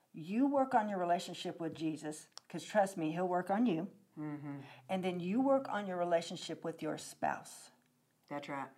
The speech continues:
Speaker 1: That is the best gift you can give your kids.
Speaker 2: Exactly.
Speaker 1: Absolutely. That you are, that you are in relationship with God and he is fine-tuning you. He's, he's working on your rough spots. But then you work on your relationship with your spouse so that your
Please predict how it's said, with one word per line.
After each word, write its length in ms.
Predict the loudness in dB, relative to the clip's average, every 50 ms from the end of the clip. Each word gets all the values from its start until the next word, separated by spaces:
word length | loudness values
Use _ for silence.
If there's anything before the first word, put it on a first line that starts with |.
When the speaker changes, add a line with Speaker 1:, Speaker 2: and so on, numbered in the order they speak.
| -20 -20 -18 -4
Speaker 1:
That 280 | 4 8 10 12 12 10
is 160 | 8 4 2
the 120 | 2 0
best 480 | 2 4 6 6 6 6 4 0 -8 -6
gift 400 | -4 0 2 2 0 0 -2 -6
you 100 | -6 -6
can 180 | -6 -6 -6 -4
give 200 | -4 -4 -4 -4
your 120 | -4 -6
kids. 440 | -6 -8 -10 -10 -10 -12 -16 -18 -14 -12
Speaker 2:
Exactly. 680 | -12 -12 -12 -12 -10 -10 -10 -10 -10 -12 -14 -2 4 6
Speaker 1:
Absolutely. 880 | 8 8 8 6 2 -2 -6 -6 -6 -4 -2 -2 -2 -2 -4 -6 -8 -12 -12 -6
That 160 | -4 -4 -2
you 260 | -2 -2 0 4 6
are, 200 | 6 6 6 4 0 -10 -18 -20 -20 -20 -12 -10
that 100 | -6 -4
you 240 | -2 0 2 6
are 120 | 6 6 6
in 240 | 6 4 2 2 4
relationship 520 | 4 4 2 2 -2 -6 -8 -8 -8 -8
with 140 | -8 -6 -4
God 240 | -2 -2 -2 -2 -2
and 140 | -4 -8
he 260 | -8 -8 -6 -4 -4 -4
is 140 | -4 -6
fine-tuning 680 | -6 -2 0 2 2 2 -2 -4 -8 -8 -6 -6 -4 -4
you. 140 | -4 -4 -4
He's, 400 | -6 -8 -4 -2 -2 -2 -2 -6 -10
he's 340 | -12 -8 -4 -4 -4 -2 0
working 320 | 0 0 0 0 -2 -4 -4
on 140 | -2 -2
your 120 | -4 -4 -4
rough 220 | -4 -4 -4 -4
spots. 460 | -6 -6 -4 -2 -2 -2 -4 -6 -14 -20 -20 -20 -20 -20 -20 -20 -12 -8
But 140 | -8 -6 -4
then 220 | -2 -2 0 0
you 180 | 2 2 4 6
work 240 | 6 6 6 6
on 140 | 4 4 4
your 100 | 4 2
relationship 640 | 4 4 4 4 2 0 -4 -8 -8 -8 -6 -6 -6
with 160 | -6 -4 -4
your 120 | -6 -6
spouse 540 | -6 -8 -6 0 4 4 4 4 4 0 -2
so 140 | -4 -4 -4
that 160 | -2 -4 -4
your 400 | -4 -4 -2 2 4 4 4 4